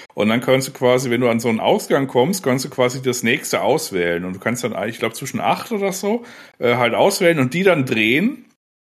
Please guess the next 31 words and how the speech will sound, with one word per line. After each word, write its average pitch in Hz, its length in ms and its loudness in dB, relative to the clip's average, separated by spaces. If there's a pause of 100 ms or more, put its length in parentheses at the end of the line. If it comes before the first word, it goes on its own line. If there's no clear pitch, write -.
(440)
äh, 117 300 4
was 123 140 0
du 143 80 2
halt 127 100 2
haben 127 260 2
möchtest. 143 500 -4 (260)
Und 127 180 0
die 170 80 0
dann 180 160 2
quasi 147 340 2
so 143 160 -4
mehr 127 140 0
oder 139 80 0
weniger 147 200 0
beliebig 147 480 -6
aneinander 120 420 -2
setzen. - 340 -6
Also 98 100 -6
ich - 80 -4
hab 127 80 0
zum 127 140 -2
Beispiel 120 200 -2
ein 98 40 -6
Startboard, 175 720 2
oben 151 260 0
drüber 180 320 -2
ist - 140 -4
dann 123 100 0
direkt 120 220 0
das 135 160 -6
nächste, 185 560 -4